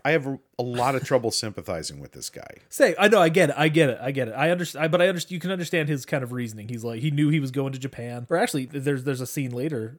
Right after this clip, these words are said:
Speaker 2: where it cuts back to them on the train, and she's like, he's like, "Should I go to Japan?" And she's like, and then it cuts away. <laughs>
Speaker 1: Oh, so, so yeah, so they,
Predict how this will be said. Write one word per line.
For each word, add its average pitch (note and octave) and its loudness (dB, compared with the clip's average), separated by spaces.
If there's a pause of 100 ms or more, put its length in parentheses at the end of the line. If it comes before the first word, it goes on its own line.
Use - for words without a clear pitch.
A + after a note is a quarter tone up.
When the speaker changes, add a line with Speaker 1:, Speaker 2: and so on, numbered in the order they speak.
Speaker 2:
where A#2 -6
it G#2+ -14
cuts C3 -6
back A#2+ -6
to B2+ -12
them A#2 -6
on A2 -10
the G#2 -12
train, B2 -10
and A2 -8
she's A#2 -10
like, A2 -4
he's B2 -10
like, A2+ -8
"Should E3 -6
I G#3 -10
go G#3 -6
to G#3 -10
Japan?" G#3+ -6
And A#3+ -12
she's G#3 -14
like, G#3 -12 (400)
and C3+ -6
then C#3 -4
it C#3 -10
cuts - -2
away. C3 0 (340)
<laughs> D3 -8 (520)
Speaker 1:
Oh, G2 -2
so, - -12
so - -4
yeah, G#2 -2
so F#2+ -6
they, F#2+ -6